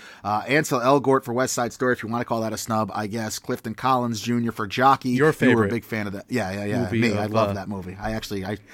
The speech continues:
Speaker 1: I auditioned for it. They went with somebody else, though. <laughs> Uh, Anthony Ramos from In the Heights. <laughs> Hidetoshi Nishijima for Drive My Car. Oscar Isaac from The Cow Counter. The, oh my God,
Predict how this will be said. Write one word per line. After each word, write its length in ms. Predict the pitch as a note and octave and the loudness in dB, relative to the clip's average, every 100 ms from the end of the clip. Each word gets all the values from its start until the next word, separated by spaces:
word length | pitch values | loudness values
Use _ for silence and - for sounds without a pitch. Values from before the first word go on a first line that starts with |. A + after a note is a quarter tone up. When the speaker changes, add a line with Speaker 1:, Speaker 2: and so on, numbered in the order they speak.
| - | -8
Speaker 1:
I 120 | A2 | -4
auditioned 500 | A2 A2+ B2 D3+ G#2+ | 0 2 4 2 0
for 220 | - F#2 F2 | -8 -10 -10
it. 80 | - | -8
They 60 | A2 | -6
went 120 | A2+ | -6
with 120 | G2+ | -4
somebody 260 | A#2+ G2+ G2 | -6 -4 -4
else, 180 | F#2 - | -4 -6
though. 140 | F#2 | -8
<laughs> 40 | - - - - - | -12 -14 -16 -10 4
Uh, 100 | C3+ | 8
Anthony 340 | G3 B3 A3+ G#3 | 12 12 12 12
Ramos 420 | G#3+ B3+ A#3 A3+ | 12 12 12 10
from 100 | F#3 | 8
In 160 | G3+ B3+ | 8 8
the 80 | E3+ | 8
Heights. 500 | - B3+ - - - | 10 8 8 4 0
<laughs> 680 | - - - - - - - | -6 -12 -12 -14 -16 -12 -4
Hidetoshi 840 | G4+ F#4+ G#3 G#3+ - A3 A3 G#3+ | 0 6 12 12 12 12 12 10
Nishijima 640 | F3+ E3+ C3 F3 F#3 E3+ | 4 4 2 4 6 6
for 100 | - | 4
Drive 360 | A#2+ C#3+ E3+ D3 | 4 8 8 8
My 180 | D3 C3 | 4 4
Car. 320 | D#3+ D3+ C3 | 8 8 10
Oscar 340 | C3+ C3 C#3 | 6 4 4
Isaac 420 | C3+ D3 B2+ A#2+ - - | 6 6 4 0 -6 -6
from 160 | C3 B2 | -2 0
The 60 | |
Cow 260 | A2+ C3 B2+ | 2 4 4
Counter. 420 | A2+ A#2+ A2 A2 - - | 2 -2 0 -4 -8 -10
The, 140 | A#2+ - - - | -10 -8 -8 -2
oh 140 | C#3 | 0
my 200 | G#2 G#2+ F2+ | 0 -2 -2
God, 360 | G#2 F#2+ F2+ | -4 -4 -6